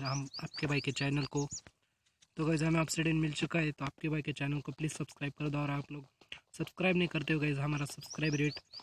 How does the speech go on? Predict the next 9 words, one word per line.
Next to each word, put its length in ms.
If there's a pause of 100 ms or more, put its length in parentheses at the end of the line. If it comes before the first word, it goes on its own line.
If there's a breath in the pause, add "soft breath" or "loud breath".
(260)
zero 400
है, 120 (640)
directly 520
not 280
subscribe 480
rate 300
hundred 360
पे 200
है। 80